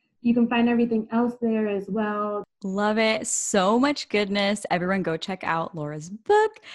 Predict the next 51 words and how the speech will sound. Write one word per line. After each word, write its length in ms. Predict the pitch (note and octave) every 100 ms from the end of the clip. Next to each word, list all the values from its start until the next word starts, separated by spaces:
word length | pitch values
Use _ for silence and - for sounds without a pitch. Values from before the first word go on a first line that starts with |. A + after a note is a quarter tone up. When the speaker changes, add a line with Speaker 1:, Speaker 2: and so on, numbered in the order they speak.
| - -
Speaker 2:
This 160 | G3 G3+
is 100 | F#3+
awesome. 300 | F#3+ A3+ A3
I 100 | F#3
will 80 | F3+
link 200 | F#3 G3+
it 80 |
in 80 | -
the 80 | G3+
show 240 | - F#3+
notes 260 | F#3+ G3+ -
as 160 | G#3+ F#3+
well. 260 | G#3 G#3
Thank 220 | - F3+
you 80 | G#3
so 300 | A3+ - D#3+
much, 260 | F3 F#3 -
Laura. 300 | D#3+ D#3 F3+
This 200 | F3+ -
was 120 | F#3
so 160 | F#3 F#3+
fun. 280 | G3 D#4 D4+ _
Thank 160 | C4+ C4+
you 80 | C#4+
for 100 | C4
listening 320 | B3 A#3+ A#3
to 120 | A#3+
Working 260 | A3+ G#3 A3+
Girl 220 | F3 F#3+
Talk 240 | F#3+ G#3 -
today. 320 | G3+ G3+ A#3
To 100 | B3+
keep 340 | - - G4 -
up 160 | B3 B3
with 120 | A#3 -
everything 480 | G#3 A#3+ C#4 C#4+ B3+
Working 340 | G#3 G#3 G3
Girl 280 | F3+ E3+ F3
Talk, 320 | A3+ A#3 C#4+ - - - -
make 160 | C4
sure 160 | - A#4
to 80 | -
check 200 | D4+ C4+
us 80 |
out 140 | A3+ A3+
on 100 | G3
Instagram, 600 | A3+ B3 B3 B3+ B3 B3
follow 240 | F#3+ F#3
us 140 | F#3 -
on 160 | E3+
LinkedIn. 600 | D3+ D#3 - B3 B3+ B3